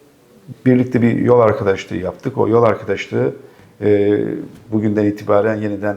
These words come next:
yeşermeye başladı. Geçen hafta ilk defa,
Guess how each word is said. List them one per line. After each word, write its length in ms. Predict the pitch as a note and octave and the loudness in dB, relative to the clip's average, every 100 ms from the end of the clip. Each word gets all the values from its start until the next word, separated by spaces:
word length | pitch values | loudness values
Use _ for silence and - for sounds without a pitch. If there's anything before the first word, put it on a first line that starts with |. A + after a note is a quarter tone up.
| - | -8
yeşermeye 520 | G#2 - G2 G2 G2+ | -8 -4 -4 0 0
başladı. 320 | G2 F#2 F2 F#2+ | 0 -4 -12 -10
Geçen 280 | G2+ A2+ | -8 -4
hafta 420 | G#2 G2 - G#2 - - | -4 -4 -2 -4 -4 -16
ilk 160 | - - | -14 -8
defa, 380 | G2+ G#2+ A2 | -4 -4 -4